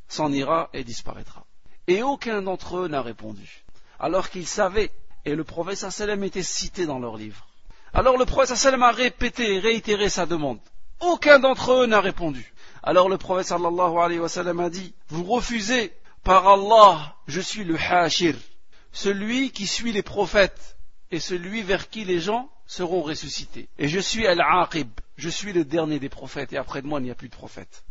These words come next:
Et je suis le prophète, l'élu d'Allah subhanahu wa ta'ala. Que vous acceptiez ou que vous refusiez. » ثم انصرف النبي صلى الله عليه وسلم وأنا معه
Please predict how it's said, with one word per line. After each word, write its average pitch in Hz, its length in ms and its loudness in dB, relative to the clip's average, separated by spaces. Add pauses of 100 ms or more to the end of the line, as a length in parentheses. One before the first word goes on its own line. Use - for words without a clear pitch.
(380)
Et 151 80 0
je 214 140 0
suis 226 240 -2
le 208 100 0
prophète, 220 560 0
l'élu 208 320 -4
d'Allah 185 380 4
subhanahu 160 460 -4
wa 151 60 -4
ta'ala. 135 380 -2 (160)
Que 233 80 0
vous 254 280 2
acceptiez 262 760 2 (360)
ou 196 120 2
que 202 100 -2
vous 165 160 -2
refusiez. » 110 480 -8 (460)
ثم 320 280 2
انصرف 269 540 8
النبي 233 500 2
صلى 220 280 -2
الله 220 380 4
عليه 208 360 2
وسلم 226 640 0
وأنا 208 340 4
معه 208 640 2